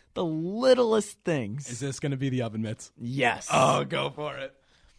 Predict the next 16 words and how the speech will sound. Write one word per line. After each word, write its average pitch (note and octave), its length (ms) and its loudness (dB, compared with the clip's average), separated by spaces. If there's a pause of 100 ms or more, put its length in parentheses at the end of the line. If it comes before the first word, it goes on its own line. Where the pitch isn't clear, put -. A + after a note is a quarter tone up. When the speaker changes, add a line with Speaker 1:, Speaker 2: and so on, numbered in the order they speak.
(340)
Speaker 1:
So F#3+ 460 2
one A3+ 260 0
night F3 320 2
he's F3 320 -4
like, D3 260 -4 (520)
"I'm F#4 100 -6
gonna F#4+ 140 -6
make B3 200 -2
cookies F#3+ 380 -4
for C#3+ 160 -2
everyone." A2 560 -6 (180)
Super - 640 2
nice B2 300 -2
thing G#2+ 240 -8
to G2+ 80 -6
do. F#2+ 320 -12